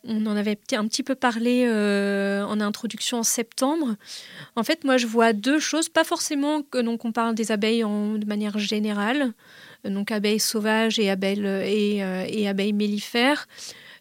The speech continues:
Euh, bah là, en ce moment, il n'y a pas trop de choses à, à planter, euh, puisque de toute façon, euh, ils gèlent et, et ça poussera pas forcément.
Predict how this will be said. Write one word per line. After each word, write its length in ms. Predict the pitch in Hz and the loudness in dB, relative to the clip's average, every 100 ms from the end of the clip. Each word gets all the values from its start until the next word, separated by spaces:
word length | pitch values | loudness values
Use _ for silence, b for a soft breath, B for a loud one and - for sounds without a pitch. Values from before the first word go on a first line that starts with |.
| - | -2
Euh, 580 | 208 208 202 202 208 220 | 2 4 2 2 0 -4
bah 220 | 202 214 220 | -2 2 4
là, 280 | 247 277 | 6 6
en 100 | 269 | 4
ce 180 | 240 - | 0 0
moment, 300 | 226 247 269 | 0 2 2
il 40 | 247 | 2
n'y 60 | |
a 60 | 208 | 2
pas 140 | 220 | 0
trop 180 | - 226 | 0 -4
de 60 | - | -2
choses 300 | - 233 220 | 0 2 2
à, 380 | 196 196 - | 2 2 0
à 160 | - 202 | 0 -2
planter, 560 | - 202 196 220 254 233 | -2 -6 -6 -2 0 0
euh, 120 | 185 | -2
puisque 280 | - - - | -6 -10 -8
de 40 | |
toute 220 | 190 208 - | -10 -10 -8
façon, 400 | 190 - 214 202 | -6 -4 -6 -6
euh, 140 | 180 262 | -8 -6
ils 160 | 220 214 | -2 2
gèlent 300 | 214 220 214 | 2 2 2
et, 220 | 190 185 B B B B - | 0 -2 B B B B -6
et 160 | 180 | -2
ça 240 | 185 185 175 | -2 -2 -4
poussera 540 | - 226 - - 190 | -8 -6 -4 -2 -2
pas 180 | 196 190 | 0 0
forcément. 560 | 196 - 202 196 262 | 0 -2 0 0 0